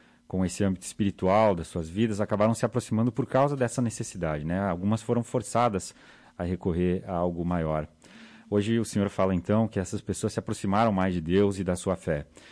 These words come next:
De que maneira se mantém isso, uma vez que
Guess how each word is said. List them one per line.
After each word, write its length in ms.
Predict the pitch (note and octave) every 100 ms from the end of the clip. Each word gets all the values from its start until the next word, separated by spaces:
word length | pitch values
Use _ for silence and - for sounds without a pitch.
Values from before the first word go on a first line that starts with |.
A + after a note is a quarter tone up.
| - - -
De 60 | -
que 120 | C#3
maneira 300 | C3 C3 C#3
se 140 | -
mantém 580 | B2+ A2 A2+ A#2+ G#2 G#2+
isso, 320 | B2+ - F2+
uma 200 | F2 G2+
vez 240 | F#2 A#2+ -
que 400 | - C#3+ G3+